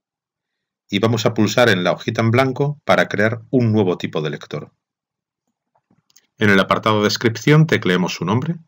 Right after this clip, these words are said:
por ejemplo, préstamo de aula, y configuramos sus características. Vamos a poner que pueden renovar los préstamos por dos veces,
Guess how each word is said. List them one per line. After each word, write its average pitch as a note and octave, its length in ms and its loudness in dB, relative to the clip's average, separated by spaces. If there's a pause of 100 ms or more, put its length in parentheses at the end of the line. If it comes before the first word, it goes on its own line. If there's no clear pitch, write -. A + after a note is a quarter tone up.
(360)
por E2+ 140 -4
ejemplo, A#2 460 0
préstamo G2 480 -2
de D#2 120 -2
aula, D2+ 380 -8 (520)
y C#3+ 120 2
configuramos G#2+ 580 0
sus - 160 -6
características. - 960 -8 (400)
Vamos F#2+ 300 -2
a F#2+ 60 -4
poner C3+ 280 0
que G2 120 -4
pueden F#2+ 280 0
renovar F#2 360 0
los F#2 160 -6
préstamos F2 480 -6
por D#2+ 180 -8
dos F#2 180 -4
veces, C#3+ 440 -2